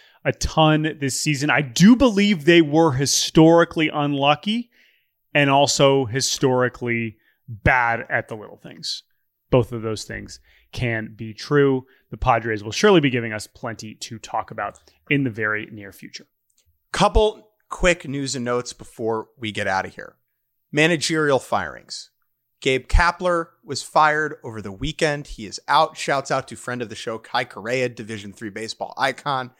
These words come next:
Speaker 2: for getting to manage the Giants for a couple of days. Jordan, when Kapler got fired, uh, I'll be up front. I was, I was really high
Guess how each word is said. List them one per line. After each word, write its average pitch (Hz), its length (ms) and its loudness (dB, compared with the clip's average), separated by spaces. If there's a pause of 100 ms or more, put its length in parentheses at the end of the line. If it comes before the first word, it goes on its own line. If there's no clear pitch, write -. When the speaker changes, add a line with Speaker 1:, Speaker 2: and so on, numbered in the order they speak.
(800)
Speaker 2:
for 220 120 0
getting 233 320 2
to 202 140 0
manage 156 680 -2 (160)
the 131 160 -6
Giants 143 420 2
for 135 140 -4
a - 20 -2
couple 127 300 -8
of 110 60 -6
days. 147 320 0
Jordan, 202 640 2
when 190 240 -2
Kapler 190 360 0
got 208 200 2
fired, 143 580 0 (180)
uh, 123 280 -4
I'll 143 100 0
be 127 180 -4
up 117 140 -4
front. 117 320 -8 (400)
I 151 180 2
was, 214 520 -4 (2750)
I 190 140 4
was 165 300 -2
really 202 280 0
high 139 360 -4